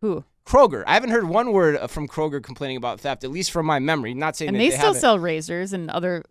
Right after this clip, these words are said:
Speaker 1: c-, liquor
Speaker 2: They
Speaker 1: and all
Speaker 2: still
Speaker 1: the
Speaker 2: do
Speaker 1: other
Speaker 2: business
Speaker 1: locked
Speaker 2: just like
Speaker 1: items.
Speaker 2: everyone
Speaker 1: Yeah.
Speaker 2: else. So those
Speaker 1: Yeah.
Speaker 2: are my two things. Controlled entry and exits, computer vision. That's what I would do. But what do you think?
Speaker 1: I,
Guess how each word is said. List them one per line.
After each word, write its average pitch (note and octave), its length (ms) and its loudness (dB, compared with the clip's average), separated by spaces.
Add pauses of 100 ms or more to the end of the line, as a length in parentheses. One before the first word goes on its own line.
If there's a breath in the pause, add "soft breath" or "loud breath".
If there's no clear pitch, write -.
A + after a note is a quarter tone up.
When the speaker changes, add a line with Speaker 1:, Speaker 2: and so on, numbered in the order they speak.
(120)
Speaker 1:
c-, - 80 -10
liquor F#3 380 -2
Speaker 2:
They G3+ 60 2
Speaker 1:
and F3+ 100 2
all F3+ 60 2
Speaker 2:
still F#3+ 100 2
Speaker 1:
the F#3 60 0
Speaker 2:
do F#3+ 60 6
Speaker 1:
other G#3+ 120 2
Speaker 2:
business G#3 140 0
Speaker 1:
locked F3+ 220 4
Speaker 2:
just E3 180 0
like - 120 0
Speaker 1:
items. - 120 -4
Speaker 2:
everyone B3+ 260 0
Speaker 1:
Yeah. B3 100 4
Speaker 2:
else. C3+ 120 0
So E3+ 240 0
those G3 360 2
Speaker 1:
Yeah. C4+ 40 2
Speaker 2:
are B3 40 2
my A3 180 4
two F#3 160 -8
things. A#2 280 -10
Controlled G#3 380 -2
entry G3 220 -2
and F3 80 -2
exits, D#3 400 -4
computer D3 420 -2
vision. B2 340 -4
That's C3 260 -4
what C3 100 -6
I A2+ 100 -2
would A2 120 -8
do. G2 100 -10
But A#2 140 -4
what F3+ 120 2
do A3+ 60 -2
you A#3+ 80 0
think? A#2 360 -10
Speaker 1:
I, B3 200 -2